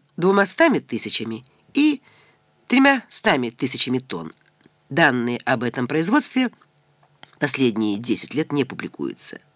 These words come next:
Для страны с миллиардным населением это немного – учитывая тамошние традиции чаепития. Из этого количества экспортируют примерно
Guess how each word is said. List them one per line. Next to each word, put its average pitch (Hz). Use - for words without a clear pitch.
Для 139
страны 202
с -
миллиардным 180
населением 226
это 185
немного – 185
учитывая 165
тамошние 156
традиции 131
чаепития. -
Из 160
этого 202
количества 196
экспортируют 175
примерно 170